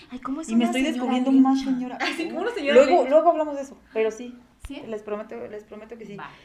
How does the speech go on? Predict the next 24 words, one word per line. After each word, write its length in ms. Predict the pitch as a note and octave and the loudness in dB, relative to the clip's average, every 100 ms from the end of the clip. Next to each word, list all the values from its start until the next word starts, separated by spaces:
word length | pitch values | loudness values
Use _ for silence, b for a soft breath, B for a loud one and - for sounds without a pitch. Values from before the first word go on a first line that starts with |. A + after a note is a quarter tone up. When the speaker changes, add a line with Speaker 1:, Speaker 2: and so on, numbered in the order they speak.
| B | B
Speaker 2:
Y 140 | A3 | -2
es 80 | B3+ | 2
que 80 | C#4+ | 6
además 260 | C4+ A#3 B3 | 8 8 6
me 80 | |
estoy 160 | A#3+ A#3+ | 2 -4
descubriendo, 680 | A#3 A3+ G3+ G#3 G#3+ G#3 G#3 | -6 -8 -6 -4 -4 -8 -8
eh, 380 | - F#3 E3 - _ _ _ _ _ | -12 -12 -12 -18 _ _ _ _ _
más 340 | G3+ A3 B3 | -6 0 0
señora 360 | B3 C4 A#3+ B3 | 0 -4 -4 -4
porque 180 | G3+ G3 | -8 -8
me 80 | F#3 | -6
acabo 240 | G3+ A3 | -2 -2
de 80 | A3 | -4
mudar, 440 | G3 F#3+ A3 - _ _ _ | -6 -4 -4 -8 _ _ _
tiene, 280 | - G#3 G3 | -20 -18 -12
eh, 320 | F#3+ E3+ D3+ | -10 -8 -6
eh, 20 | |
lo 140 | E3+ F3+ | -4 -4
que 80 | F3+ | -2
va 100 | F#3+ | -2
del 140 | F#3+ | -2
año. 240 | F#3 F#3+ B3+ - b b b - | -6 -8 -12 -18 b b b -16
Y, 240 | G#3 G#3 | -12 -12